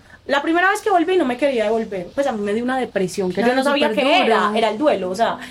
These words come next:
Speaker 2: Exacto,
Speaker 1: literal.
Speaker 2: porque es volver y es la mamá, el hermano, pues, o sea, como otra vez
Speaker 1: Una
Speaker 2: la
Speaker 1: semana antes de irme, yo era emperrada llorando, y me iba, "¿Qué te pasa? ¿No te quieres ir?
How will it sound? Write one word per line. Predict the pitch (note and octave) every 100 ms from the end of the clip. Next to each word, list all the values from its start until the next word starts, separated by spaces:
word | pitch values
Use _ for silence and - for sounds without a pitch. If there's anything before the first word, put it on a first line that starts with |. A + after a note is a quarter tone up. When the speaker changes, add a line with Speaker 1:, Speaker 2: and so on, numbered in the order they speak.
| -
Speaker 2:
Exacto, | B3
Speaker 1:
literal. | C#4 D4 E4 G4
Speaker 2:
porque | D4 D4+
es | D4
volver | C4+ C#4 D#4+ D#4
y | D#4+ D4
es |
la | C#4
mamá, | B3+ A#3+ C4 C4+ C4+ C4
el | C4
hermano, | B3+ C4+
pues, | F4 F4+
o | E4+
sea, | F4 E4
como | D4
otra | B3+ C#4
vez | D#4+
Speaker 1:
Una | E4
Speaker 2:
la | D#4+
Speaker 1:
semana | F#4 F4 D#4
antes | D#4+ F#4
de | E4 D#4
irme, | F4 F#4 F4
yo | B3
era | A#3 - -
emperrada | C#4+ B3+ C4 G#3+ G#3 G3+
llorando, | A3+ A3+ A3 G#3+ -
y |
me | A#3
iba, | A3
"¿Qué | G#3+
te | -
pasa? | - G#3+ G3+
¿No | G3+
te | C4
quieres | E4 F4
ir? | G4+ C4+ F#3+